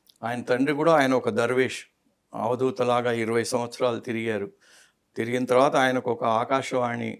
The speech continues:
వినబడిందట, అశరీరవాణి మాటలు వినబడ్డాయి. "నువ్వు చేసే సాధన నీకు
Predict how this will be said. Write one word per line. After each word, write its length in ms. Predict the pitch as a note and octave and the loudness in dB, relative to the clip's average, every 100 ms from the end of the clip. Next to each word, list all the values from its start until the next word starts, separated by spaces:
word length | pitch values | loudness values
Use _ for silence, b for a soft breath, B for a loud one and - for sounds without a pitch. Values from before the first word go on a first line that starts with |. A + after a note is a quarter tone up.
| _ | _
వినబడిందట, 720 | A2+ A2+ B2+ B2+ A#2+ A2+ A2 - - _ _ - | -10 -2 0 2 0 0 -2 -4 -10 _ _ -10
అశరీరవాణి 760 | A2+ B2 A#2 A2+ A2 G#2+ A2 | -4 -2 -2 -4 -2 -4 -4
మాటలు 400 | A2 A2+ A#2 A2+ | -4 -2 -2 -4
వినబడ్డాయి. 520 | G#2+ G#2+ G#2 - A#2 - b b b b b - | -6 -6 -6 -8 -10 -14 b b b b b -12
"నువ్వు 340 | A#2+ B2+ C3+ C3 C3 | -6 0 0 2 2
చేసే 280 | B2+ A2+ | 2 0
సాధన 420 | B2 B2 B2 C3+ B2 | 0 0 2 0 -2
నీకు 560 | B2 B2 B2+ A#2 G#2+ | -4 -6 -6 -6 -8